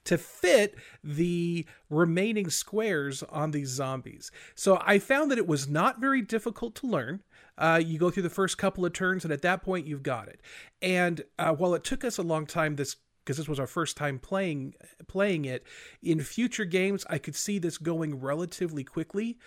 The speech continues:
Uh, it does, it's, it's not gonna take you all night to get through this, which a good Zombicide game, uh, will.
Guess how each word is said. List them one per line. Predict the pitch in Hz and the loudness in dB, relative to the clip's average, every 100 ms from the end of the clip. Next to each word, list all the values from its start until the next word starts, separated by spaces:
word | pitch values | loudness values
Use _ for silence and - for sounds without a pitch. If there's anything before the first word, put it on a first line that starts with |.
| - - - | -20 -20 -6
Uh, | 165 156 147 139 | 0 2 2 0
it | 139 - 147 | -2 -4 -4
does, | 175 160 - | -2 -4 -4
it's, | 160 - 202 | -8 -8 -8
it's | 160 - | -8 -2
not | 185 185 | 0 0
gonna | 165 160 | 0 -4
take | - 165 165 | -2 -4 -2
you | |
all | - 143 143 | -4 -4 -2
night | 139 139 123 | -2 -4 -6
to | |
get | 139 139 | -8 -6
through | 143 | -6
this, | 135 - | -6 -4
which | 131 135 | -4 -4
a | 127 - | -8 2
good | 175 165 | 4 4
Zombicide | 139 147 185 165 135 135 139 127 | 2 4 4 2 -2 -2 -2 -2
game, | 135 135 135 - | -4 -4 -6 -8
uh, | 131 123 | -6 -6
will. | 123 170 196 120 | 0 2 4 0